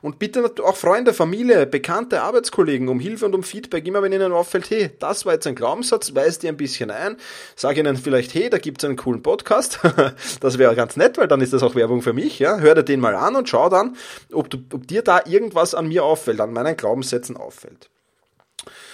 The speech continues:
Und wenn du diese Glaubenssätze da hast, dann, ähm, such dir vielleicht einmal die wichtigsten heraus, ja, die, die dich am meisten geprägt haben oder die, die du am meisten glaubst, und, und, und, und beginnen mal mit denen,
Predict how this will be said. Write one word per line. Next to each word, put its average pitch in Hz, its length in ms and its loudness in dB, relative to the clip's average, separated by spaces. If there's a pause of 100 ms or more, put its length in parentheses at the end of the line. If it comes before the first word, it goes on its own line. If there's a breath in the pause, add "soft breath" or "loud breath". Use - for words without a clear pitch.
(480 loud breath)
Und 139 120 -4
wenn 196 100 6
du 240 60 6
diese 240 220 4
Glaubenssätze 190 600 6
da 123 140 2
hast, - 280 2
dann, 226 200 4 (120)
ähm, 185 320 -6
such - 420 -6
dir 208 160 4
vielleicht 147 400 0
einmal 185 160 2
die 151 140 -8
wichtigsten 156 480 -8
heraus, 127 420 2
ja, 135 140 0
die, 139 140 -6
die 156 120 -10
dich 139 180 -4
am 127 80 -2
meisten 127 320 -4
geprägt 135 500 -6
haben 139 220 2
oder 123 160 2
die, 127 140 -2
die 135 100 -4
du 127 100 2
am 117 80 -2
meisten 107 340 -4
glaubst, 117 540 -4
und, 110 800 -14
und, 127 240 -10
und, 135 180 -8
und 131 180 -10
beginnen 143 340 -4
mal 131 100 2
mit 123 220 -2
denen, 135 380 -2